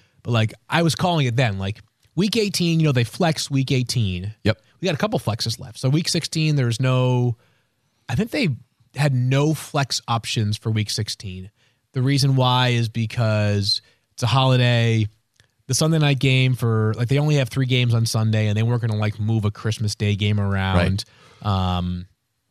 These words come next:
Speaker 1: and then Saturday, I think they were kinda locked in on that N F L Network special of Steelers and Raiders no matter what. Week seventeen and eighteen, they can wait until the week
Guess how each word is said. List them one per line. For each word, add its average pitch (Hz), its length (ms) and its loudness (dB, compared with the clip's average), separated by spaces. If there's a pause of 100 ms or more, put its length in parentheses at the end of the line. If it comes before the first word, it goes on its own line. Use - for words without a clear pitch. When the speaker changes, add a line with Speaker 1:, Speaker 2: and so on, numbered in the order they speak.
(340)
Speaker 1:
and 127 80 0
then 127 100 2
Saturday, 131 440 2
I 120 40 2
think 117 180 0
they 120 80 2
were 110 100 0
kinda 117 220 -2
locked 107 320 0
in 110 100 0
on 104 160 -2
that 98 220 -2 (140)
N 123 100 -2
F 113 120 -2
L 113 60 0
Network 107 320 -4
special 104 460 -2
of 98 120 -4
Steelers 107 680 -2
and 101 520 -4 (380)
Raiders 107 340 0
no 107 60 2
matter 98 260 0
what. 113 500 2 (500)
Week 143 200 -2
seventeen 190 580 -2
and 127 200 -2
eighteen, 110 600 -4
they 131 100 -2
can 107 320 -2
wait 185 400 -4
until 127 580 -2
the 104 120 0
week 110 320 -2